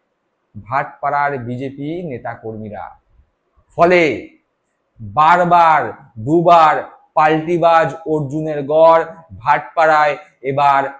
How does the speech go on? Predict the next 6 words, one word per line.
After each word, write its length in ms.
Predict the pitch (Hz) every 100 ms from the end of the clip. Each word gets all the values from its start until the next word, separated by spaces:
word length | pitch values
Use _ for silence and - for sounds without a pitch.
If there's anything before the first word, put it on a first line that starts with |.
| _ _ _ -
আবার 480 | 127 147 156 156 151
পাল্টি, 760 | 156 147 143 139 135 127 - _ _
আবার 440 | 120 135 131 131 131
বদল। 440 | 127 123 117 104 - _ 117
যেই 260 | 147 131
ভাটপাড়া 720 | 120 160 160 190 190 190 196